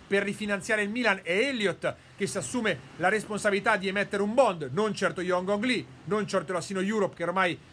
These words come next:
già non c'è più, non certo Rossoneri Lux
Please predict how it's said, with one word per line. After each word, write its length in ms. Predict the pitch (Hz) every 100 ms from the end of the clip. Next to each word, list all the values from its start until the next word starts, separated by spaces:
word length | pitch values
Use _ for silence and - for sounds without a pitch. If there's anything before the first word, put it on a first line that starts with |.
| -
già 200 | 131 190
non 100 | 196
c'è 180 | 254 233
più, 240 | 262 190 - -
non 220 | 202 240
certo 340 | - 208 -
Rossoneri 420 | 202 190 220 208 190
Lux 360 | 175 - 185